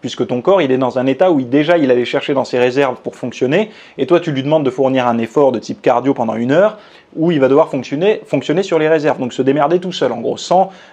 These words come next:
apport, euh, exogène. Donc exogène, euh, qui vient de l'extérieur par l'alimentation, quoi. Donc du coup, l'alimentation ou les compléments alimentaires. Donc du coup, tu vas perdre,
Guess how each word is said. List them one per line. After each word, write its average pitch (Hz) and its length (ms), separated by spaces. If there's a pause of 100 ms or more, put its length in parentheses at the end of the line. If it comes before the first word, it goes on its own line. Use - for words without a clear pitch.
(160)
apport, 170 500
euh, 117 400 (360)
exogène. 143 460 (880)
Donc 113 180
exogène, 117 460
euh, 120 120
qui - 120
vient 127 80
de 123 60
l'extérieur 131 360
par 123 120
l'alimentation, 127 540
quoi. - 180 (580)
Donc 165 220
du 143 100
coup, 233 240
l'alimentation 120 600
ou 151 60
les 123 100
compléments 127 340
alimentaires. 127 440 (280)
Donc 127 100
du 123 80
coup, 208 140
tu 202 100
vas 160 300 (240)
perdre, 185 240